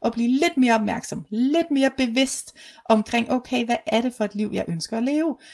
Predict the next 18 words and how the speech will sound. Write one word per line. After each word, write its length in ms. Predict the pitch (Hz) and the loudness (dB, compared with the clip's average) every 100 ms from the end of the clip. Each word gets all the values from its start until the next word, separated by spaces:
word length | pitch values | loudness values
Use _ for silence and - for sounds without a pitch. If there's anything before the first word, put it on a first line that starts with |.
| - | -6
Hvilke 220 | 220 226 | -2 0
skridt 280 | 226 - 240 | -2 -4 -2
ønsker 260 | 220 208 220 | -2 -2 -2
jeg 80 | 196 | -2
at 60 | |
tage?" 260 | - 269 277 - | -2 -4 -4 -4
Fordi 320 | 226 247 247 208 | -2 2 2 2
vi 200 | 220 202 | 2 4
ved 220 | 302 415 | 6 6
bare, 200 | - 160 | 2 -4
hvis 180 | 160 - | -4 -2
vi 60 | 208 | -2
ikke 240 | 381 - | -2 0
gør 140 | 190 165 | 2 2
det, 100 | 165 - - | 0 -12 -16
så 160 | - 233 | 0 2
sker 340 | - - 359 | 2 2 2
livet. 400 | 233 190 180 - | 4 4 4 0